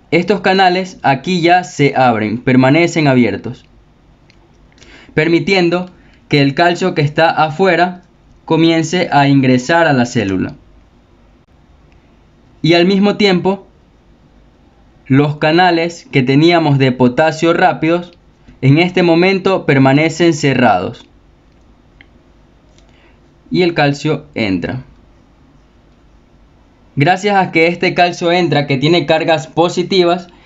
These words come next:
es que se genera esta meseta. Si el calcio comienza a entrar a la célula y el potasio ya no sale, quiere decir que hay una, un punto de equilibrio entre la salida de cargas positivas y la, entre la salida de cargas positivas y la entrada de las mismas,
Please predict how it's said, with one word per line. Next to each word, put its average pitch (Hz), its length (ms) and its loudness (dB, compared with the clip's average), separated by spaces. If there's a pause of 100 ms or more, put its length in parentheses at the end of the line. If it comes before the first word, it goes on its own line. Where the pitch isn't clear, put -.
(160)
es 156 160 0
que 170 160 0
se 165 160 -2
genera 151 420 2
esta 139 340 -2
meseta. 123 580 -2 (400)
Si - 160 -2
el 151 120 0
calcio 175 360 0
comienza 160 420 2
a 170 40 2
entrar 170 260 2
a 180 40 0
la 180 140 2
célula 190 540 -2 (960)
y 160 140 2
el 147 260 -2 (240)
potasio 151 640 0 (800)
ya 147 260 2
no 170 240 2
sale, 180 520 -2 (1200)
quiere 180 200 2
decir 190 520 -2 (280)
que 156 120 2
hay 165 260 0 (400)
una, 180 560 2
un 175 260 0
punto 190 280 0
de 185 80 2
equilibrio 180 480 2
entre 135 260 0
la 135 120 0
salida 156 360 0
de 180 80 0
cargas 180 280 -2
positivas 196 640 0
y 151 120 0
la, 147 420 2
entre 147 220 0
la 151 60 0
salida 156 200 0
de 185 60 -2
cargas 180 180 0
positivas 185 480 0
y 165 40 -4
la 147 80 0
entrada 160 320 2
de 160 80 2
las 143 120 0
mismas, 123 420 -2